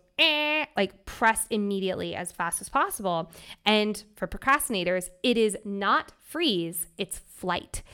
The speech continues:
It's, mm, you know, "I'm not really feeling motivated today.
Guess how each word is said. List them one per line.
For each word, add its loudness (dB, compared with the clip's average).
It's, 8
mm, 0
you -6
know, -2
"I'm 0
not 0
really 0
feeling 4
motivated 8
today. 4